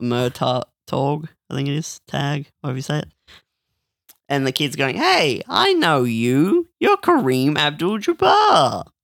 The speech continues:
And then he's telling him he's not. And then his dad says, he, he, my dad says, um, "You're slow and lazy in defense." And then he grabs him and goes,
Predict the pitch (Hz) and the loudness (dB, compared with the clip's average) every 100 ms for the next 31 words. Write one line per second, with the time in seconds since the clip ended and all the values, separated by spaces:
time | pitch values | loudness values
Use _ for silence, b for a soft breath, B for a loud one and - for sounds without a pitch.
0 | _ _ _ _ - 143 139 131 - 139 | _ _ _ _ -6 -4 -2 -6 -4 -2
1 | 139 131 131 123 139 - 139 131 127 139 | 0 -2 -4 0 2 2 -2 -4 -4 -2
2 | 131 135 120 - _ 123 135 127 - 139 | -2 -2 -8 -10 _ -8 -6 -6 -2 -2
3 | 170 214 220 190 185 - - _ _ _ | 2 0 0 -2 -4 -6 -14 _ _ _
4 | _ - 147 143 131 - - 139 - 202 | _ -2 2 2 -2 -10 -6 -4 0 4
5 | 208 170 160 143 175 185 156 165 156 147 | 4 4 0 2 2 0 -2 0 0 -2
6 | - 156 120 - 143 135 123 139 127 127 | 0 -2 -2 -6 -4 -4 -2 -2 -2 -4
7 | 123 120 | -4 -6